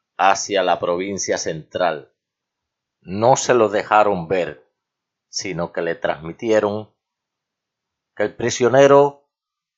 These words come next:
debía acatar los reglamentos y las órdenes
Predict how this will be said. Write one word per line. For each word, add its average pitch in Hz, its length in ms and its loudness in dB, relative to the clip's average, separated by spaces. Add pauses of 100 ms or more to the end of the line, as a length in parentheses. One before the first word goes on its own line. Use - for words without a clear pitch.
(160)
debía 123 420 4
acatar 117 720 2
los 104 300 0
reglamentos 120 1120 -2 (260)
y 85 120 -12
las 87 320 -6
órdenes 113 760 2